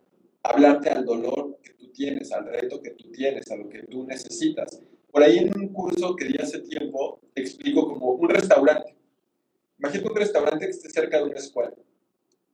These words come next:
Puede tener diferentes arquetipos de clientes. Número uno, las mamás que van a dejar a sus hijos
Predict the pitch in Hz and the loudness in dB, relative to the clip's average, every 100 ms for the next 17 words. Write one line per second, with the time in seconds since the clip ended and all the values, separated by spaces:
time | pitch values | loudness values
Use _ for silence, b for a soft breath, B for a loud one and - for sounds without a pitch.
0 | _ _ - 143 143 139 135 139 120 117 | _ _ -6 -4 -2 -2 -2 -2 0 -2
1 | 117 - - - 107 113 - - - 113 | -2 -4 -8 -8 -10 -12 -10 -10 -8 -2
2 | 117 117 - - 135 143 151 135 143 - | -2 -2 -8 -12 0 4 6 8 6 4
3 | 117 123 120 120 135 156 - - - - | 6 4 2 -2 2 2 0 -6 -2 -4
4 | - 131 139 - - - - - - | -2 -2 -2 -6 -16 -14 2 2 2